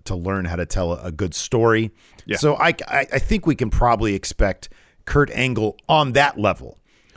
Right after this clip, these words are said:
Speaker 1: Now
Speaker 2: It's gonna be what he can do from a character standpoint.
Speaker 1: That's,
Speaker 2: That's really
Speaker 1: that's
Speaker 2: gonna
Speaker 1: everything.
Speaker 2: define
Speaker 1: That's
Speaker 2: whether he can be
Speaker 1: everything.
Speaker 2: pushed as a main eventer or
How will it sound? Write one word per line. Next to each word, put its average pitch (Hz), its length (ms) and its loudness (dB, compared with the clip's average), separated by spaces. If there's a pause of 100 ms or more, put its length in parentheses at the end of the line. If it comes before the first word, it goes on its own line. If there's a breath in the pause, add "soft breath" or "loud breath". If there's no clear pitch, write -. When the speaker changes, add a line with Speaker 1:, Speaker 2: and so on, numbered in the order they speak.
Speaker 1:
Now 123 300 4
Speaker 2:
It's 104 100 2
gonna 113 240 0
be 101 280 -2
what 92 240 -2
he 104 80 -2
can 90 100 -6
do 92 80 -4
from 87 140 -10
a 82 40 -10
character 101 360 -2
standpoint. 85 440 -8
Speaker 1:
That's, 104 160 -2
Speaker 2:
That's - 280 -10
really 85 200 -4
Speaker 1:
that's 85 120 -6
Speaker 2:
gonna 147 100 0
Speaker 1:
everything. 117 320 -2
Speaker 2:
define 92 360 0
Speaker 1:
That's 95 140 -4
Speaker 2:
whether 92 180 0
he 82 40 -2
can 120 80 0
be 82 60 -6
Speaker 1:
everything. 85 220 -8
Speaker 2:
pushed 95 240 -4
as 87 120 -4
a 80 60 -12
main 85 180 -6
eventer 80 420 -10
or 85 140 -10